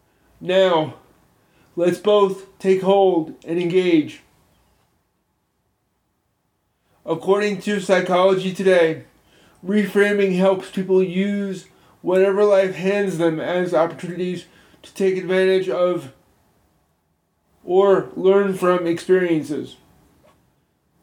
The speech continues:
Reframing helps to revisit previous experiences instead of avoiding them. Reframing requires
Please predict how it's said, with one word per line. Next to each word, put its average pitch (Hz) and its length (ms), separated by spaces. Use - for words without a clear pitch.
Reframing 196 640
helps 190 320
to 185 140
revisit 190 560
previous 190 400
experiences 185 800
instead 160 500
of 180 160
avoiding 160 540
them. 127 260
Reframing 208 760
requires 190 800